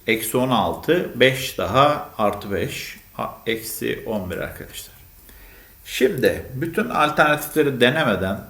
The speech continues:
biraz düşünelim. Mesela ilk kutudan eksi altıyı çıkarsak, kalan sayıların değeri eksi altı olacak toplamı.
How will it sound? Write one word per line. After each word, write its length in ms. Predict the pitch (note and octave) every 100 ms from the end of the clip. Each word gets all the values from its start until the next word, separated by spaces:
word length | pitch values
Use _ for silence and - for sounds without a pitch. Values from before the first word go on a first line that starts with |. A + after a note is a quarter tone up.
| -
biraz 400 | C#3 G#2+ A#2 G#2+
düşünelim. 440 | F#2 G#2 F#2 E2 D#2 - - - - -
Mesela 600 | A3+ C4 C3 G2+ F2+ -
ilk 260 | G#3+ C4 -
kutudan 460 | E3 D#3+ D#3 E3 -
eksi 320 | C#3+ - -
altıyı 420 | C3+ B2+ B2+ C3+
çıkarsak, 760 | C3+ - G#2 F2+ - - - - - - - _ - - - - - - _ -
kalan 540 | - C#3 E3+ F#3+ F3+ -
sayıların 840 | - - B2+ C#3 C#3 C#3 A#2+ G#2
değeri 560 | A#2 B2+ A#2 A2+ - - - -
eksi 340 | G#2+ G#2 G#2+ G#2+
altı 320 | F#2+ F#2 B2+
olacak 560 | G#2+ D#2+ E2 - - - _ _ _ - -
toplamı. 500 | F2 - D#2+ C#2+